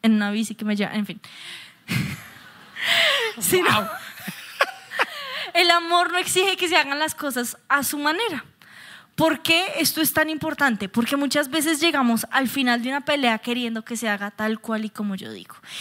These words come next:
Speaker 1: Y estamos en una discusión, estamos en una conversación, estamos intentando negociar, pero si no se hace como yo digo, no es y punto. Esto no es amor. El amor no se trata de que uno gane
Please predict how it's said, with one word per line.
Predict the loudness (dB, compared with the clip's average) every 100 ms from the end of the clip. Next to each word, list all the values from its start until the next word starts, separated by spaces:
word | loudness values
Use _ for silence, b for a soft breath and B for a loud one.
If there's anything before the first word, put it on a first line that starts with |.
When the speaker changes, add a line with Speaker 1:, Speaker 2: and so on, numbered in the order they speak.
| B
Speaker 1:
Y | 2
estamos | 2 4 2 2
en | -2
una | -2
discusión, | -2 -2 -4 -2 0 -2
estamos | -2 -2 -2
en | -4
una | 0 0 B B B
conversación, | -4 0 2 2 2 -2 -2
estamos | 0 2 2
intentando | -2 -2 0 2 2
negociar, | 0 -2 -2 0 0 0
pero | -2 0
si | 0 -2
no | -2
se | -2
hace | -4 -6
como | -10 -8
yo | -4 -2
digo, | -2 -4 -8 -12 -16 b b -4
no | 0
es | 0 -2
y |
punto. | -6 -4 -6 -6 -16 -20 B B B B B B B B _ _ -2
Esto | 0 2 2
no | 4
es | 4
amor. | 2 0 -6 -14 _ _ _ _ _ _ _ _ _ _ _ _ B B B
El | 2 4
amor | 6 4 2 0 -2
no | 0 2
se | 2 0
trata | 0 2 0
de | -2
que | -4 -8 -8 _ 0
uno | 2 2
gane | 2 0 -2 -6